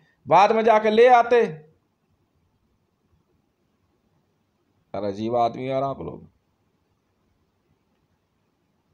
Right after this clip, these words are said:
मैं सुदर्शन चक्र बटालियन की पूरी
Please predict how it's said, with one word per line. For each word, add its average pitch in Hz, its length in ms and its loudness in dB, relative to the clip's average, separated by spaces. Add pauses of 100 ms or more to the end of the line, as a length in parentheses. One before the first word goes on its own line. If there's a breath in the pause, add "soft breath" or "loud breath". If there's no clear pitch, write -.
(160)
मैं 185 280 2
सुदर्शन 214 600 -2
चक्र 220 240 0
बटालियन 196 600 0
की 220 180 -4
पूरी 202 720 -2